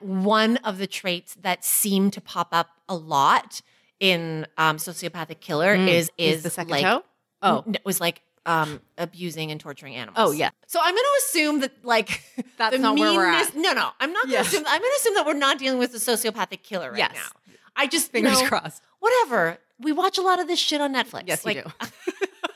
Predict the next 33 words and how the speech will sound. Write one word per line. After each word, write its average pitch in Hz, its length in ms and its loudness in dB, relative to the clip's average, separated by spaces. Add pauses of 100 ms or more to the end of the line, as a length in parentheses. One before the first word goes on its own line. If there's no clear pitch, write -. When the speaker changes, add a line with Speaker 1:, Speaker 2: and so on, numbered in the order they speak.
(640)
Speaker 1:
yeah. - 160 2 (760)
So 302 560 2 (300)
I'm 339 160 0
assuming 359 380 0
that 311 120 0
he's 294 240 -2
just, - 360 -12
like, 233 280 -2 (160)
neglect, 233 640 -2 (240)
n-, 233 160 -4 (280)
not 214 240 0
just, - 500 -4
but 208 280 0
he, 214 540 -2 (100)
I 196 120 4
don't 196 120 -2
know, 165 200 0
isn't 196 260 -6
affectionate. 156 640 -10
Speaker 2:
Not 247 180 0
an 240 60 -6
A 208 120 0
plus 190 220 -2
plus 160 340 -2
dog 135 240 0
owner. 98 240 -14
Speaker 1:
Right. 185 340 -2
The 220 80 -6
way 220 160 2
we 175 160 -6
are. - 280 -8
Speaker 2:
Yeah. 185 140 -4 (200)
Speaker 1:
Right. 139 240 -2